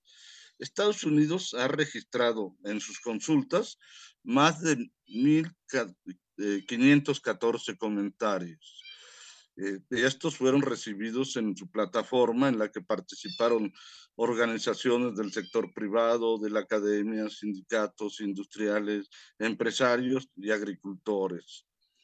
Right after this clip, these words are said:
Pero paralelamente recibió ciento setenta y dos solicitudes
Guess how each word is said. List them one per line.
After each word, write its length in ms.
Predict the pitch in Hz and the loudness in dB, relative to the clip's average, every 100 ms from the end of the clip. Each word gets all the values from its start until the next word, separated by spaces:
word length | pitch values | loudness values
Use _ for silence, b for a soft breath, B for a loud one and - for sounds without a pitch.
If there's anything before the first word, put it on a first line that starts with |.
| b b b _ | b b b _
Pero 180 | 127 127 | 0 2
paralelamente 800 | 139 131 131 180 185 165 151 160 | 6 6 8 6 6 4 2 0
recibió 560 | 151 127 113 120 147 - | -2 -6 -6 -2 -2 -4
ciento 760 | - - 143 160 196 196 - 180 | -10 -4 4 6 6 2 -2 0
setenta 680 | - 120 - 107 104 117 107 | 0 -2 -2 -2 0 2 2
y 80 | |
dos 320 | 101 120 151 - | 2 2 2 0
solicitudes 1000 | 127 107 101 - _ 113 113 117 165 | -4 -4 -10 -18 _ -8 -6 -6 -6